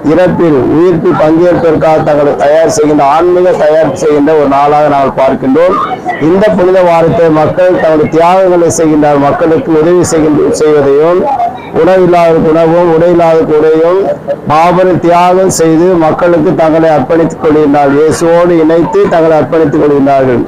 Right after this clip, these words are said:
இயேசுடைய பாடுகள் தங்களை இணைத்துக் கொள்கின்றார்கள். இயேசுடைய உயிர்ப்பில், மாட்சியில் அவர்கள் தங்களை இணைத்துக் கொண்டு தந்தையார் கடவுளை மகிமைப்படுத்துகின்ற ஒரு நாளாக நாங்கள் இதை பார்க்கின்றோம்.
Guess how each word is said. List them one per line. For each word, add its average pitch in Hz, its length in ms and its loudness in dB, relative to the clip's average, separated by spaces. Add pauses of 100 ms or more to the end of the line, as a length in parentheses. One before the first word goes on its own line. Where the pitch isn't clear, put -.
இயேசுடைய 170 560 0
பாடுகள் 165 440 0
தங்களை 151 260 0
இணைத்துக் 151 320 0
கொள்கின்றார்கள். 131 580 0 (400)
இயேசுடைய 180 440 0
உயிர்ப்பில், 180 580 0
மாட்சியில் 185 600 0 (360)
அவர்கள் 160 340 2
தங்களை 160 240 0
இணைத்துக் 170 360 0
கொண்டு 170 380 2
தந்தையார் 175 480 0
கடவுளை 170 480 0
மகிமைப்படுத்துகின்ற 160 920 0
ஒரு 147 120 0
நாளாக 151 440 0
நாங்கள் 143 260 0
இதை 135 160 0
பார்க்கின்றோம். 131 680 -2